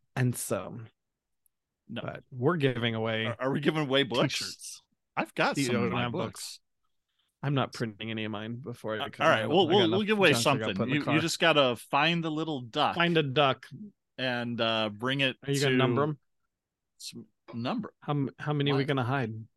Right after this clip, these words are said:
Speaker 1: Well, we need to
Speaker 2: Oh.
Speaker 1: know. I'm, can you just,
Speaker 2: Mm,
Speaker 1: uh,
Speaker 2: I mean,
Speaker 1: there's time now. People can buy these things off Amazon and
Speaker 2: I've
Speaker 1: bring 'em in.
Speaker 2: <laughs> That's true,
Speaker 1: We're gonna
Speaker 2: right?
Speaker 1: have to,
Speaker 2: But if they
Speaker 1: we're
Speaker 2: do
Speaker 1: gonna
Speaker 2: that,
Speaker 1: have to,
Speaker 2: then they
Speaker 1: like,
Speaker 2: can
Speaker 1: label
Speaker 2: write on
Speaker 1: 'em.
Speaker 2: 'em too. <laughs>
Speaker 1: We're gonna label 'em. It's gonna have something on. We're not telling you what it is right now.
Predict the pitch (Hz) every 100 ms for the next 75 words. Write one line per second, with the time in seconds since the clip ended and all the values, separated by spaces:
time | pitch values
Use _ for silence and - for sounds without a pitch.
0 | _ 196 196 208 233 160 113 180 160 160
1 | 156 202 - - 143 147 143 - _ _
2 | _ _ _ 123 135 180 131 135 226 -
3 | 175 220 233 131 123 175 185 180 160 156
4 | 175 156 - 151 135 143 135 180 170 135
5 | 117 117 127 135 135 135 151 117 147 -
6 | 196 - - - - - - - 165 143
7 | 165 - - 190 160 110 117 147 139 -
8 | 123 127 165 147 151 160 160 147 156 160
9 | 143 110 127 123 123 113 127 117 156 127
10 | 131 110 110 113 117 143 123 110 113 -
11 | _ _ _ - - 123 - - _ -
12 | _ _ _ - _ - - _ - -
13 | 165 135 151 139 143 135 120 117 - -
14 | 175 170 - 190 202 180 185 175 170 180
15 | 180 175 170 165 175 151 151 156 170